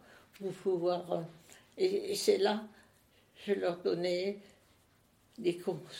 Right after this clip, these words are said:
en fait, des conseils. Je parlais un peu. Et ça,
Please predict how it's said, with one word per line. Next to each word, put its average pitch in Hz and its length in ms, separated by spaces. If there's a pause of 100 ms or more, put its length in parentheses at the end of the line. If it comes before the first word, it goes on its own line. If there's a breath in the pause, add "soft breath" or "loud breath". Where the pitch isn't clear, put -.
(120)
en 147 140
fait, 156 180
des 160 160
conseils. 156 720 (340 loud breath)
Je - 160
parlais 180 440
un 233 120
peu. 226 360 (580 soft breath)
Et 214 220
ça, 240 400